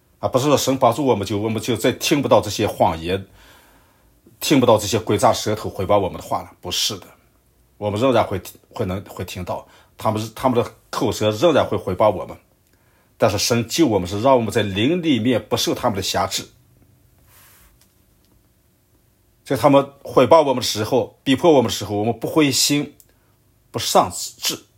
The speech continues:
不会因为他们，我们不去寻求神，不会软弱。这是非常重要的。你看主耶稣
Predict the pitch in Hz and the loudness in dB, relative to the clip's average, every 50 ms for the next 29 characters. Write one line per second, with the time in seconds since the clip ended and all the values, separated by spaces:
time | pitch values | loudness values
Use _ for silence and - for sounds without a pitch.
0 | _ _ _ _ _ _ _ _ _ - 131 151 202 180 139 131 131 156 190 185 | _ _ _ _ _ _ _ _ _ 0 2 6 6 6 6 6 4 2 2 4
1 | 160 131 117 - - 110 107 120 117 92 - _ _ _ _ _ _ _ _ - | 2 2 0 2 0 0 0 0 -2 -6 -10 _ _ _ _ _ _ _ _ -2
2 | 104 104 104 110 127 120 - - _ _ _ _ _ _ _ _ _ _ - 113 | 0 0 2 2 0 0 -2 -8 _ _ _ _ _ _ _ _ _ _ -8 -6
3 | - - 117 - 107 95 - 120 95 - - - - _ _ _ _ _ _ _ | -4 -4 -4 -6 -6 -8 -8 -8 -10 -10 -10 -12 -16 _ _ _ _ _ _ _
4 | _ _ _ _ _ _ _ _ _ _ _ _ _ _ _ - 107 170 160 113 | _ _ _ _ _ _ _ _ _ _ _ _ _ _ _ -8 -4 -4 -2 -2
5 | 98 - - - - - - _ _ _ _ _ _ _ _ _ _ _ _ _ | -4 -6 -8 -10 -16 -18 -20 _ _ _ _ _ _ _ _ _ _ _ _ _
6 | _ _ _ _ _ _ _ _ _ _ _ _ _ _ _ _ _ _ _ _ | _ _ _ _ _ _ _ _ _ _ _ _ _ _ _ _ _ _ _ _
7 | _ _ _ _ _ _ _ _ _ _ _ _ _ _ _ - - 175 117 - | _ _ _ _ _ _ _ _ _ _ _ _ _ _ _ 0 2 2 2 2
8 | - - 156 170 160 - 110 92 - - 92 87 80 71 - - _ _ _ _ | 2 4 4 4 4 2 -2 -4 -4 -6 -6 -6 -8 -10 -12 -14 _ _ _ _
9 | _ _ _ _ _ _ _ _ _ _ _ - - - - 110 107 - 123 117 | _ _ _ _ _ _ _ _ _ _ _ -20 -14 -6 -4 -4 -2 -2 -2 0
10 | 104 95 90 - - 107 101 101 | 0 0 -2 -2 -4 -4 -4 -6